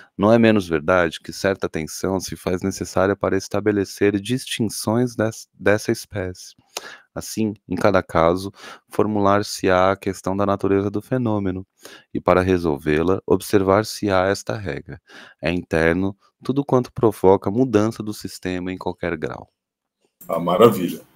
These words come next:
Speaker 2: Ele de-, ele definiu uma regra fabulosa, né? Não importa se as pedras são,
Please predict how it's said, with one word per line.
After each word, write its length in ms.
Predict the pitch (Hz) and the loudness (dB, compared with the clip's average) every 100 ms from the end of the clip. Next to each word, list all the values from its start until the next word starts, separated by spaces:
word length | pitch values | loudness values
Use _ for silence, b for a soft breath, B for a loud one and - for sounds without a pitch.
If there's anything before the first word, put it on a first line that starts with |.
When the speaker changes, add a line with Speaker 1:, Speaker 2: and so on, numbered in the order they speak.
| - | -20
Speaker 2:
Ele 80 | - | -10
de-, 180 | 87 - | -10 -8
ele 300 | 92 90 82 _ | -8 -8 -8 _
definiu 460 | 101 101 104 101 113 | -4 -2 2 2 4
uma 160 | - | 2
regra 520 | 104 95 110 120 135 - | 4 4 4 4 2 2
fabulosa, 920 | - - - - 113 143 120 90 90 | -6 -10 -10 2 2 4 2 2 2
né? 220 | 98 123 - | -2 -4 -6
Não 120 | 104 117 | -2 -2
importa 420 | 117 120 123 131 | 2 2 2 -2
se 120 | - | -2
as 100 | 107 | -4
pedras 400 | - - 87 - | 0 0 0 -6
são, 320 | 92 80 73 | -8 -8 -10